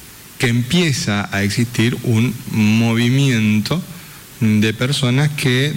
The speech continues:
durante la primera etapa del aislamiento social preventivo y obligatorio que tenemos en la ciudad de Formosa estaba disminuido.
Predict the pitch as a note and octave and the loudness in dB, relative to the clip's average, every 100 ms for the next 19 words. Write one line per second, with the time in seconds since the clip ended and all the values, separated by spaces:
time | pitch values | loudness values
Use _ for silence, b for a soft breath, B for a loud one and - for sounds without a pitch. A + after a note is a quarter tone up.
0 | G#2 G2+ G2+ G2 G2+ G2 G#2+ G#2+ A2 - | -2 0 0 2 0 0 0 0 -2 -6
1 | - - G2+ G2 F2+ G2 G3 A2 A2+ D#3+ | -16 -8 -2 0 2 2 2 0 0 0
2 | D3+ B2 G2+ G2+ - G2+ F#2+ F#2+ G2 F#2+ | -2 -2 -2 -4 -4 -2 0 2 0 0
3 | - G2 - G2 G#2+ C#3 B2 G2+ F2+ F#2 | 0 -2 0 0 2 2 2 0 -2 -2
4 | F#2 G2 F#2+ F#2 G2 G2+ G#2 F#2+ F#2+ F#2+ | 0 -2 0 0 2 2 0 0 2 0
5 | G2 F#2+ C3+ A2+ F#2+ F#2 B B - - | 0 0 0 0 0 -2 B B -12 -4
6 | F#2 G2 C3+ B2 F#2+ E2 F2+ F2+ - F2+ | 0 2 2 2 2 2 2 0 0 0
7 | F#2+ G2+ D#3 D#3+ C3 A#2+ - D#3 B B | 0 0 2 2 2 2 0 -2 B B
8 | B - - - - A3 A2+ F#2 F2+ F2+ | B -8 -4 -2 0 0 2 2 0 2
9 | D#2+ A#1+ G1+ G1+ G1+ | 2 0 -2 -4 -6